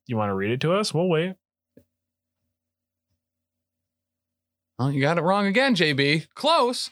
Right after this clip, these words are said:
Speaker 1: Fuck you, J B.
Speaker 2: I like, no, no, J B. I really appreciate what you do 'cause, uh, 'cause similar to doing it wrong on purpose, like
Speaker 1: Uh-huh.
Speaker 2: putting the toilet paper on the incorrect way,
Speaker 1: Yeah.
Speaker 2: J B always mixes in some other important number in there,
Speaker 1: Uh-huh.
Speaker 2: like most of the zip code.
Speaker 1: Right.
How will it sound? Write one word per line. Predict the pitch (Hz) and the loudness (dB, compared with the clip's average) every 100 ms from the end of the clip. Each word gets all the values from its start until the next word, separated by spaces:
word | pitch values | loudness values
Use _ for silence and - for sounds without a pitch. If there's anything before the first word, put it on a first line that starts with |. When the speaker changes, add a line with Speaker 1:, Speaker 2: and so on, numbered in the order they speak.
| _ - | _ -2
Speaker 1:
Fuck | 381 - | 0 2
you, | 226 | 2
J | 156 175 165 | 4 2 2
B. | 170 202 | 2 2
Speaker 2:
I | 226 | 2
like, | 277 311 - 214 | 2 0 -2 -2
no, | 247 277 240 233 | 2 2 2 0
no, | 220 226 196 | 0 2 2
J | 185 185 | 2 0
B. | 175 175 | 2 2
I | |
really | 220 294 339 | 2 2 2
appreciate | 269 247 214 202 | 2 2 2 2
what | 151 143 | 2 2
you | |
do | 127 110 | 0 2
'cause, | 147 139 | 0 0
uh, | 92 | -2
'cause | 143 160 - | 0 0 2
similar | 277 285 262 | 0 2 2
to | 208 | 0
doing | 160 180 180 | 0 2 2
it | 120 | 2
wrong | 123 131 165 | 2 2 2
on | 165 | 0
purpose, | 165 165 180 - | 0 0 2 0
like | 123 | 0
Speaker 1:
Uh-huh. | 143 | 2
Speaker 2:
putting | 131 135 | 2 2
the | 117 | 0
toilet | 113 131 131 | 0 0 0
paper | 131 131 | 0 0
on | 104 123 123 95 | 0 2 0 0
the | 120 110 | 0 2
incorrect | 127 123 117 117 | 0 2 0 2
way, | 117 135 - - | 0 0 -4 -8
Speaker 1:
Yeah. | 147 | -4
Speaker 2:
J | 139 220 294 | 0 2 2
B | 247 240 - - - | 2 0 0 -8 -4
always | 160 202 214 233 175 | 0 2 2 2 2
mixes | 165 170 - 165 | 2 2 2 2
in | 170 147 | 2 2
some | - 165 196 | 2 2 2
other | 180 180 180 156 | 2 2 2 2
important | 135 107 - 165 160 190 135 | 0 -2 -2 0 2 2 2
number | 131 123 127 | 2 2 2
in | 120 120 | 2 2
there, | 95 101 - | 0 -2 -2
Speaker 1:
Uh-huh. | 127 123 | 0 2
Speaker 2:
like | 131 135 - | 2 2 0
most | 127 156 190 202 | 0 2 2 0
of | 147 | 0
the | |
zip | 127 117 - | 2 0 0
code. | - 110 - - _ | 0 0 0 -6 _
Speaker 1:
Right. | 117 120 107 | 0 2 0